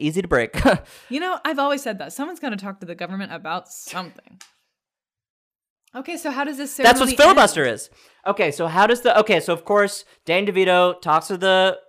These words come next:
Speaker 1: bride and the groom. No one's dizzy. No one's sick. Everyone's rotating like the teacups, but no one's getting, feeling crazy. There's clowns on <laughs> either side.
Speaker 2: Perfect. Yes.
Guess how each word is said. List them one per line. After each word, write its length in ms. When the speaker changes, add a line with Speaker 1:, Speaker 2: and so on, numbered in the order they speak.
Speaker 1:
bride 220
and 100
the 40
groom. 400
No 200
one's 240
dizzy. 500
No 200
one's 220
sick. 320
Everyone's 520
rotating 640
like 140
the 60
teacups, 480
but 140
no 180
one's 200
getting, 380
feeling 260
crazy. 320
There's 160
clowns 480
on 80
<laughs> 20
either 220
side. 600
Speaker 2:
Perfect. 600
Yes. 320